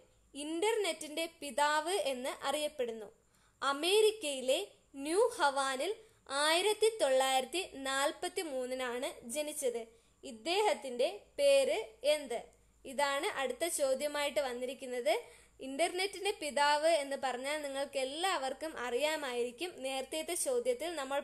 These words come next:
പരിചയപ്പെട്ടതാണ്. പുതിയ അറിവ് കൂടി വന്നിട്ടുണ്ട്. അമേരിക്കയിലെ ന്യൂ ഹവാനിൽ ആയിരത്തി തൊള്ളായിരത്തി നാൽപത്തി മൂന്നിൽ ആണ് ഇദ്ദേഹം ജനിച്ചത്.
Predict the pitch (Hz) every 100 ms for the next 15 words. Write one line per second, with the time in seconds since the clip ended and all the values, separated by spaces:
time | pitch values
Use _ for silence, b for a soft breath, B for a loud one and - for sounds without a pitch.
0 | 269 247 240 302 311 254 254 226 220 233
1 | 381 B B _ - 320 359 466 269 262
2 | 262 302 302 302 277 240 240 240 240 226
3 | 427 B B B - 269 302 381 427 403
4 | 349 330 320 415 285 277 311 440 480 349
5 | 277 277 254 240 226 - b b b b
6 | 269 285 320 381 415 415 349 285 285 277
7 | 247 - 339 440 - 247 269 277 311 -
8 | 330 320 392 269 269 277 302 349 254 240
9 | 240 359 277 214 262 277 330 254 285 277
10 | 277 240 220